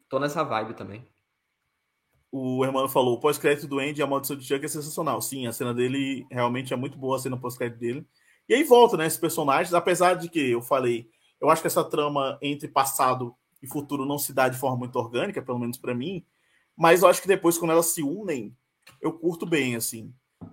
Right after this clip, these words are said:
Speaker 2: É, e o legal foi que eles colocaram a, a filha do Brad Dourif pra fazer ele, né? Apesar de ficar meio bizarro ali a dublagem, dá pra perceber que é uma dublagem. Dá
Speaker 1: É,
Speaker 2: pra
Speaker 1: dá pra
Speaker 2: falar.
Speaker 1: perceber muito.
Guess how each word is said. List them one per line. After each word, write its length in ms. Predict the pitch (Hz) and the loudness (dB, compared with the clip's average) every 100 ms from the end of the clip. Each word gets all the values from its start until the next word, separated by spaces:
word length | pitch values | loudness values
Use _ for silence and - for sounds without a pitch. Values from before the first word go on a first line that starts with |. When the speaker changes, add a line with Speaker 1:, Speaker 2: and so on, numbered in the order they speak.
| _ _ | _ _
Speaker 2:
É, 960 | 104 113 107 110 107 107 107 107 101 - | -10 -6 -4 -4 -4 -4 -4 -4 -6 -6
e 180 | 180 254 | -4 -2
o 200 | 254 202 | 0 6
legal 320 | 220 170 185 | 6 10 10
foi 160 | - 220 | 10 4
que 140 | - | 4
eles 200 | 208 208 | 0 0
colocaram 800 | - 208 - 165 151 180 202 202 _ - | 4 4 4 4 6 4 -2 -8 _ 0
a, 880 | 151 156 151 147 147 139 117 117 120 _ _ _ - - | 4 4 4 4 2 2 0 -2 -8 _ _ _ -8 -4
a 80 | 127 | -4
filha 260 | 185 247 | -4 -2
do 80 | 160 | -2
Brad 240 | 135 135 123 | 2 0 2
Dourif 340 | 127 120 - | 0 0 -2
pra 100 | 131 | -4
fazer 460 | 131 123 123 120 - | 0 0 0 -4 -2
ele, 300 | 131 117 107 | -4 -4 -6
né? 240 | 110 139 - _ _ _ | -8 -10 -12 _ _ _
Apesar 300 | - 147 147 | -4 2 4
de 60 | 147 | 4
ficar 160 | - 147 | 4 4
meio 140 | 151 | 4
bizarro 380 | 143 127 165 156 | 0 4 6 6
ali 80 | 143 | 4
a 60 | 135 | 2
dublagem, 460 | 120 135 180 139 | 2 4 2 2
dá 60 | 170 | -2
pra 80 | 233 | 0
perceber 320 | 214 165 135 | -2 -2 -4
que 80 | 131 | -4
é 20 | |
uma 60 | 123 | -6
dublagem. 400 | 123 117 123 - - _ | -4 -4 -4 -6 -20 _
Dá 100 | 175 | 4
Speaker 1:
É, 160 | 170 165 | 8 8
Speaker 2:
pra 60 | |
Speaker 1:
dá 120 | 135 120 | 6 4
pra 80 | |
Speaker 2:
falar. 40 | 123 | 0
Speaker 1:
perceber 300 | 123 147 156 | -4 -2 0
muito. 480 | 156 113 120 120 | -2 -8 -12 -16